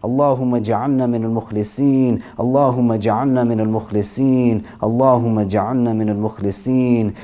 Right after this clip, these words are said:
We begin this supplication in your name, Ya Allah, and beseech you to send your choicest salutations upon your most beloved, sallallahu ta'ala alayhi wa sallam.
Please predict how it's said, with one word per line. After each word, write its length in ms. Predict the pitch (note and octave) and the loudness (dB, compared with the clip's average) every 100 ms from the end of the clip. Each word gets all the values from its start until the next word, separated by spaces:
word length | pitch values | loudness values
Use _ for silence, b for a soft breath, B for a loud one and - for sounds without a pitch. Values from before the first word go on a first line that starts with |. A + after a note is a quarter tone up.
| B | B
We 60 | C3 | 0
begin 320 | C#3+ C#3 F3 | 2 4 4
this 180 | F3 E3 | 4 2
supplication 680 | F3 - D#3+ E3+ F3 - D3 | 0 2 -2 2 0 0 -2
in 100 | D3 | 2
your 240 | D3+ E3+ E3 | 4 2 2
name, 400 | E3+ E3 D3 C#3+ | 0 2 2 2
Ya 120 | D#3 | 0
Allah, 500 | E3+ F3 E3 D#3 C3+ B B | 0 0 2 2 0 B B
and 80 | B2+ | -4
beseech 420 | D#3 - G3 - | -4 -4 -8 -6
you 60 | D#3+ | -6
to 160 | D#3 | -6
send 240 | C#3+ F3+ E3+ | -4 -2 0
your 120 | D3+ | -2
choicest 480 | D3 F#3+ F#3 D#3 - | -2 -2 -2 -2 -2
salutations 680 | D3+ C#3+ C#3 F3+ F3+ D#3 C#3 | 0 0 -2 -2 -2 -2 -4
upon 300 | C3+ D#3 D3 | -2 -2 0
your 120 | C#3 | 2
most 300 | D#3+ D3 B2 | 0 0 -2
beloved, 420 | C#3+ F3+ D3+ C#3+ | 0 0 0 -2
sallallahu 580 | - C3 C3 D#3 D3+ C3 | -2 -2 0 2 2 0
ta'ala 520 | A#2+ B2+ D3+ C3+ A#2 | -4 -4 -2 -2 -2
alayhi 200 | B2 C#3+ | -2 -4
wa 120 | D3 C#3+ | -4 -4
sallam. 520 | B2+ A#2 A#2+ A#2 | -4 -4 -2 -6